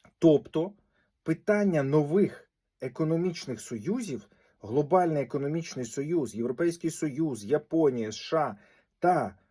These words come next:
нова демократична співдружність, там, де буде Російська Федерація, Іран, Північна Корея, Китай і долучиться хтось ще з африканських країн,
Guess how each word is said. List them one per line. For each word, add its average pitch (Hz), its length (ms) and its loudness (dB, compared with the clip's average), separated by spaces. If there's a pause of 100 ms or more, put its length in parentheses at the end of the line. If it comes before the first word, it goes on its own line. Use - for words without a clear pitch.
(140)
нова 151 300 2
демократична 127 680 -4
співдружність, 127 1000 -6 (500)
там, 131 220 0
де 135 80 4
буде 127 260 0
Російська 113 420 -2
Федерація, 151 680 2
Іран, 131 460 0
Північна 135 540 -8
Корея, 139 640 2 (520)
Китай 160 680 2 (160)
і 175 180 -4
долучиться 135 760 0
хтось 135 280 -4
ще 233 440 -6
з 117 100 -8
африканських 196 640 -2
країн, 139 400 -6